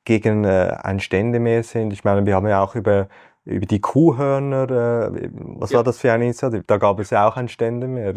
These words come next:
Speaker 1: Wieso nicht zum Rahmenvertrag?
Speaker 2: Ja. Ja, also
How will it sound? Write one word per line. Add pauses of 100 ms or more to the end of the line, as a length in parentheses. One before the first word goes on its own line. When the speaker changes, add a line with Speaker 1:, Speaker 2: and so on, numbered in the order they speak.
Speaker 1:
Wieso
nicht
zum
Rahmenvertrag? (180)
Speaker 2:
Ja. (1500)
Ja,
also